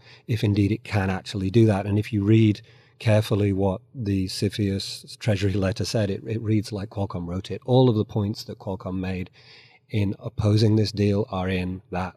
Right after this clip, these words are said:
letter. It, it, it's almost like somebody was reading a crib sheet that Qualcomm had written. So clearly it's a concern. Clearly it's not what Broadcom want out there. I don't think, I think it's too early, though, to be saying that this is the,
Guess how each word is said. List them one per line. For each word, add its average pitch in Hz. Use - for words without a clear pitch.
letter. 92
It, 90
it, 95
it's 104
almost 95
like 90
somebody 92
was 90
reading 87
a 85
crib 92
sheet 90
that 98
Qualcomm 92
had 87
written. 92
So 143
clearly 160
it's 107
a -
concern. 101
Clearly 101
it's -
not 101
what 98
Broadcom 95
want 98
out 98
there. 92
I -
don't 120
think, -
I 110
think 123
it's 123
too 110
early, 113
though, 107
to 107
be 101
saying 101
that 98
this 101
is 95
the, 95